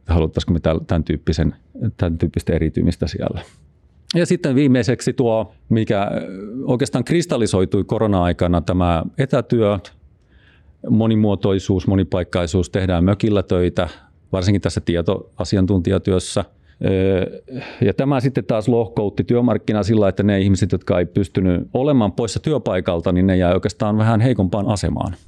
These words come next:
Mutta Suomi oli etunenässä. Mun mielestä E U:n tilastossa oli ihan ykkönen, eli kuusikymmentä prosenttia työvoimasta pystyi tekemään etänä silloin koronapandemian aloit-,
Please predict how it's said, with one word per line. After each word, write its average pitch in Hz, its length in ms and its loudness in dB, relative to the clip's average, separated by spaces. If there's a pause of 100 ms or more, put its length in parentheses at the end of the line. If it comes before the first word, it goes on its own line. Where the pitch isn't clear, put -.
(140)
Mutta 131 420 0 (180)
Suomi 180 300 2
oli 135 340 0
etunenässä. 139 880 0
Mun 123 160 4
mielestä 120 280 0
E 131 220 2
U:n 104 180 2
tilastossa 98 560 0
oli 98 100 2
ihan 98 200 2
ykkönen, 101 380 0
eli 87 80 0
kuusikymmentä 110 420 -2
prosenttia 82 480 -2
työvoimasta 82 580 0
pystyi - 320 -4
tekemään 82 460 0
etänä 80 320 -2
silloin 80 320 -2 (160)
koronapandemian 82 920 -2
aloit-, 110 280 0